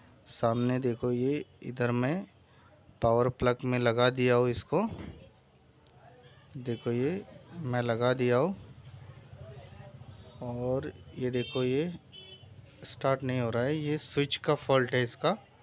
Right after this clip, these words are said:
देखो ये switch जो है ना, ये ढीला हो गया है और ये switch ख़राब हो गया है, इसको change करना है।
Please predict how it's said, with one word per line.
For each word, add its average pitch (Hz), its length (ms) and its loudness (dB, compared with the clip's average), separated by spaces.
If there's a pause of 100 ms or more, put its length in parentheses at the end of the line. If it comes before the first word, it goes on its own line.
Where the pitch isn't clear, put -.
(600)
देखो 127 220 -2
ये 135 180 2
switch 135 460 -2
जो 139 120 2
है 127 80 4
ना, 180 240 -2 (840)
ये 135 220 -2
ढीला 127 320 2
हो 131 180 6
गया 123 200 4
है 190 180 0 (1160)
और 123 180 -2
ये 131 260 -4
switch 143 400 -2 (560)
ख़राब 123 320 -2
हो 117 100 -2
गया 123 120 -2
है, 123 60 2
इसको 135 280 -2
change 135 340 -2
करना 120 340 2
है। 117 260 -2